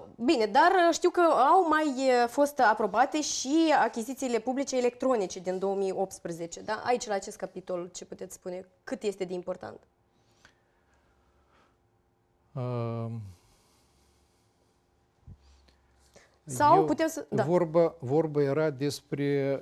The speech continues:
Speaker 2: uh, despre bilet electronic
Speaker 1: Da,
Speaker 2: la,
Speaker 1: bilet,
Speaker 2: la,
Speaker 1: tichetele.
Speaker 2: la
Speaker 1: Mhm.
Speaker 2: tichetele, da, la transport. Și au fost, uh, aprobate <clears throat> banii necesari. Asta este bună idee. Bună idee.
Speaker 1: Dar e, despre ea se vorbește <clears throat> mult timp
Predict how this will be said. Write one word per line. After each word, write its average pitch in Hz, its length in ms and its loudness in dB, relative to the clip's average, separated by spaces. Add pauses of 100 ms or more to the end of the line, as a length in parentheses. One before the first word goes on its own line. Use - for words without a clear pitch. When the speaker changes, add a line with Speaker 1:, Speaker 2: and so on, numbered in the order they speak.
Speaker 2:
uh, 123 360 -4
despre 131 680 -4 (220)
bilet 147 340 0
electronic 117 440 -2
Speaker 1:
Da, - 60 -2
Speaker 2:
la, 131 60 -4
Speaker 1:
bilet, 214 260 0
Speaker 2:
la, 277 80 0
Speaker 1:
tichetele. 208 360 0 (100)
Speaker 2:
la 135 80 -6
Speaker 1:
Mhm. 233 100 -2
Speaker 2:
tichetele, 135 540 -6
da, 117 300 -8 (200)
la 127 100 -12
transport. 127 600 -10 (1040)
Și - 180 -10
au 139 80 -6
fost, - 480 -4
uh, 135 80 -2 (360)
aprobate 123 720 -6 (220)
<clears throat> 139 280 -4
banii 127 240 -4
necesari. 131 580 -8 (440)
Asta - 280 -8
este 190 220 -10
bună 196 220 -8
idee. 127 400 -6 (460)
Bună 139 280 -8
idee. 160 500 -4
Speaker 1:
Dar 240 120 0
e, 254 180 -4
despre 269 260 -4
ea 349 100 0
se 285 80 -8
vorbește 277 400 2
<clears throat> 359 60 2
mult 381 200 0
timp 370 260 2